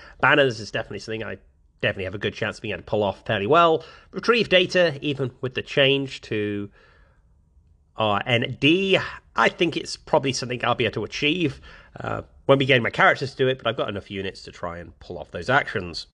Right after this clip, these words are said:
Finally, I'll be looking at either the biggest and the best, or no prisoners. Uh, depends exactly on who I'm fighting, but we'll sort of position that based on what I need to do to the enemy.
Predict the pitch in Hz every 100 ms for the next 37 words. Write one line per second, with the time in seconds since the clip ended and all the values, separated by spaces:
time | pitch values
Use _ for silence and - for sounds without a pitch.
0 | _ - 240 214 185 160 151 143 139 120
1 | - 131 127 117 117 113 110 - - -
2 | - - - - - - - - - -
3 | - - - - 123 147 165 - - 113
4 | 104 147 185 - - - - - - -
5 | - - - 190 208 190 151 151 139 -
6 | 117 101 87 82 - - - - 131 131
7 | 123 - 131 202 139 127 139 151 135 127
8 | 147 131 123 175 185 180 175 156 156 160
9 | 143 113 104 - - - 151 151 135 131
10 | 131 - 120 - 117 107 107 107 107 -
11 | 104 98 101 95 87 80